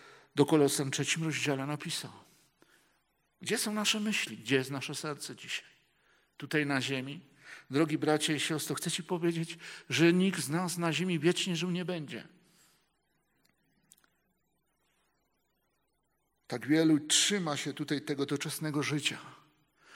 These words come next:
Tak wielu walczy o to, co przemijające, zapominając o tym, co najważniejsze, co jest wieczne. Szukają sprawiedliwości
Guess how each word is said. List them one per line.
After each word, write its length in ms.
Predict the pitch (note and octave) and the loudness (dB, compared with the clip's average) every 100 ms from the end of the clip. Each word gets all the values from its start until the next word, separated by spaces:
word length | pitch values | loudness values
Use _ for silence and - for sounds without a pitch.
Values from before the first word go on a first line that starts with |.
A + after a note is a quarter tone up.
| - _ | -20 _
Tak 220 | - E3 | 0 2
wielu 300 | C#3+ G3+ G3 | 4 4 6
walczy 580 | E3 G3 A3 G3 - F3+ | 6 8 8 6 4 4
o 160 | - G3+ | 6 4
to, 180 | G3+ E3+ | 4 2
co 140 | F#3 | 2
przemijające, 800 | - F3+ F3 E3+ E3 E3+ D#3 D3 | 4 6 6 6 8 6 4 2
zapominając 680 | C#3+ D#3 E3+ F3 F3+ F3+ - | 2 2 0 2 2 2 -2
o 80 | |
tym, 160 | F#3 F3 | -2 -4
co 120 | E3+ | -4
najważniejsze, 760 | F3 D#3+ D#3 C#3 F3 D#3 C3+ A#2+ | -2 0 0 0 -2 0 -2 -4
co 140 | - | -2
jest 180 | C3 B2+ | -2 0
wieczne. 400 | D3 D3+ - - - _ _ _ _ _ _ _ _ _ _ _ _ _ _ _ _ _ _ _ _ - _ _ _ _ _ _ _ _ _ _ _ _ _ _ _ _ _ _ | 0 0 -4 -10 -18 _ _ _ _ _ _ _ _ _ _ _ _ _ _ _ _ _ _ _ _ -20 _ _ _ _ _ _ _ _ _ _ _ _ _ _ _ _ _ _
Szukają 560 | - - C3+ E3 D#3+ D#3+ | 0 2 8 8 8 6
sprawiedliwości 1160 | - D#3 C3+ C#3+ C#3+ B2+ D3 C#3+ - - C3 | 2 2 2 2 0 0 2 4 2 2 -2